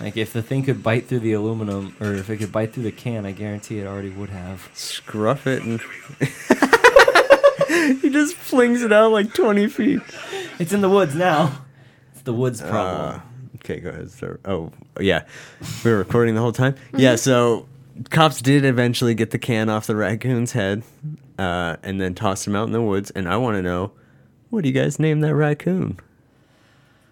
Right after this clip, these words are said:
Speaker 3: Thurman.
Speaker 2: <laughs>
Speaker 3: <laughs> Why, why is that so funny?
Speaker 2: That's an excellent
Speaker 1: <laughs> It
Speaker 2: raccoon
Speaker 1: sounds
Speaker 2: name.
Speaker 1: like thermos
Speaker 2: That's
Speaker 1: to
Speaker 2: a
Speaker 1: me.
Speaker 2: great raccoon name. Thurman the raccoon. Jake?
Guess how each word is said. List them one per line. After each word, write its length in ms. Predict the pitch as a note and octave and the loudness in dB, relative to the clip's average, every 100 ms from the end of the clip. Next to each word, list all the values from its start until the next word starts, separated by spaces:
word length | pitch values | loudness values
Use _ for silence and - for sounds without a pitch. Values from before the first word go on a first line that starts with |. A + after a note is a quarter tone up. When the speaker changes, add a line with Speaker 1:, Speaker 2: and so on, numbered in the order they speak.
| _ _ - - G#2 F2+ C2+ - - - - - _ _ - | _ _ -20 -18 -18 -20 -20 -20 -20 -20 -20 -20 _ _ -14
Speaker 3:
Thurman. 500 | A#3+ A#3 A3+ A3+ A#3 | -10 -6 -6 -6 -8
Speaker 2:
<laughs> 40 | _ _ - - | _ _ -20 0
Speaker 3:
<laughs> 80 | D#3+ D3 E3 D#3+ - - - E4+ - F#4 G#4 A4 A#4+ C5 - - - _ _ _ - - | 4 4 2 -2 -6 -18 -20 -20 -20 -20 -20 -20 -20 -20 -20 -20 -20 _ _ _ -20 -6
Why, 340 | - - - C#4 | -2 0 2 2
why 240 | E4 C#4 | 4 4
is 120 | C#4 D#4+ | 2 0
that 180 | D4 | -4
so 160 | D4 C#4+ | -4 -8
funny? 380 | - C#4+ D4+ A#3+ | -6 -8 -4 -4
Speaker 2:
That's 320 | F#4 F4 D3 | 2 2 4
an 80 | E3 | 2
excellent 500 | A#2 C3+ C3+ D3 C#3 | 2 0 0 2 4
Speaker 1:
<laughs> 0 | |
It 40 | C#3+ | 6
Speaker 2:
raccoon 180 | D3 | 6
Speaker 1:
sounds 400 | - - - F#3+ | 6 4 6 6
Speaker 2:
name. 100 | G3+ | 6
Speaker 1:
like 160 | G3+ G3 | 4 4
thermos 580 | A3 A#3+ G3+ G#3+ C3+ B2 | 2 0 2 2 0 2
Speaker 2:
That's 200 | A2+ C3+ | 2 4
Speaker 1:
to 40 | C3+ | 4
Speaker 2:
a 40 | C#3 | 2
Speaker 1:
me. 60 | C3+ | 2
Speaker 2:
great 520 | A#2+ A2 A2+ B2+ - | 0 2 4 2 0
raccoon 600 | A2 G#2 G#2 - B2 C3 | 0 0 0 -2 -2 0
name. 380 | F#2 E2+ F#2+ F2+ - _ _ | -2 -4 -8 -12 -20 _ _
Thurman 400 | - A2+ A2 A#2 | -4 -2 0 -2
the 80 | G#2+ | -2
raccoon. 500 | A2+ A2+ - A#2 G#2+ | -2 -2 -2 -4 -2
Jake? 300 | F#2 G2 A#2 | -2 -2 -4